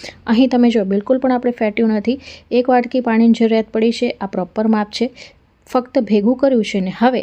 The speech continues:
આ લોટને આપણે સાઈડમાં મૂકીશું, કારણ કે નવશેકું પાણી ઉમેરેલું છે ને, તો લોટને સેટ થતાં થોડોક ટાઈમ લાગશે. તો દસ મિનિટ સુધી આપણે એને રેસ્ટ આપીશું. નંબર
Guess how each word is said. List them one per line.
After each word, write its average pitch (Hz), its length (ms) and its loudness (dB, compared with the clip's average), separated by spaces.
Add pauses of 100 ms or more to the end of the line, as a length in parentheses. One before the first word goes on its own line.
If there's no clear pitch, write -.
આ 214 120 -6
લોટને 220 300 -2
આપણે 220 200 -8
સાઈડમાં 196 340 -2
મૂકીશું, 226 300 -4
કારણ 262 180 -4
કે 262 40 0
નવશેકું 240 460 -4
પાણી 254 200 0 (420)
ઉમેરેલું 302 460 2
છે 196 100 0
ને, 170 80 -10
તો 202 120 -6
લોટને 240 420 -2
સેટ 196 360 -4
થતાં 214 300 -8 (300)
થોડોક 233 200 -2
ટાઈમ 185 320 -2
લાગશે. 190 280 -4
તો 311 200 -2
દસ 254 220 0
મિનિટ 247 240 -2
સુધી 190 240 -4
આપણે 196 240 -2
એને 339 100 -2 (480)
રેસ્ટ 202 320 -6
આપીશું. - 400 -12 (680)
નંબર 262 260 4